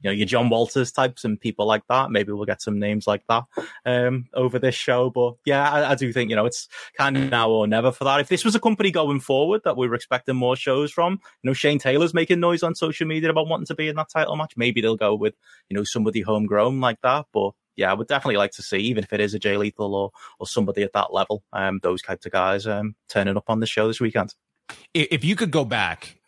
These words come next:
Speaker 2: to three years ago, because Final Battle of two thousand eighteen, it was, you know, not, not the same circumstances as this, but it was a major shift with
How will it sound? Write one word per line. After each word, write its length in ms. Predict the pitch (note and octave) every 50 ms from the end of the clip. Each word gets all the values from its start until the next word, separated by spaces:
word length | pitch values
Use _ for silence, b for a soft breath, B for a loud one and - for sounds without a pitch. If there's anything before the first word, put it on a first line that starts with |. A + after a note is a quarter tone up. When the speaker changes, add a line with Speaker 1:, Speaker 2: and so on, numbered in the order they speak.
| _ -
Speaker 2:
to 480 | - - C3 A2+ G#2 G2+ G2+ F#2+ F#2 - _ _ _ -
three 220 | - C#3+ D3+ D#3
years 320 | D3+ B2+ B2 A#2 A2+ - A#2
ago, 220 | F2+ - D#2+ E2
because 320 | - A#2 - C#3 A#2+ - - - -
Final 280 | - E3 A3 A3+ F3+
Battle 420 | D3+ C#3+ C#3+ D3 C#3+ A#2 G3 F#3+ -
of 140 | - A2+ -
two 160 | - - D#3
thousand 340 | - D3 D3 C#3+ - C3+ B2
eighteen, 480 | A2+ A2+ - - - C#3 B2+ G#2+ G2 F#2+
it 140 | G#2 -
was, 300 | - C3 B2+ A#2+ - B B B B B B B B _
you 40 | B3
know, 100 | C4+ A#3+
not, 200 | G3+ F#3+ F#3+ -
not 140 | G3 G3 -
the 80 | D3 C3
same 240 | - D3+ D#3+ F#3
circumstances 720 | - - F3+ F3 - F3+ - - F3+ E3 D#3+ - E3+ D3+ D3
as 160 | D3 A#2 G#2
this, 240 | B2+ C#3 D#3+ - -
but 180 | - D3+ - -
it 60 | F#3+
was 140 | D#3+ - D3
a 40 | B2+
major 540 | B2+ C3+ C#3+ D3 D#3+ E3+ E3 D3 - B2
shift 460 | G#2 - - A#2 F#2+ - - - - -
with 160 | B2 B2+ A#2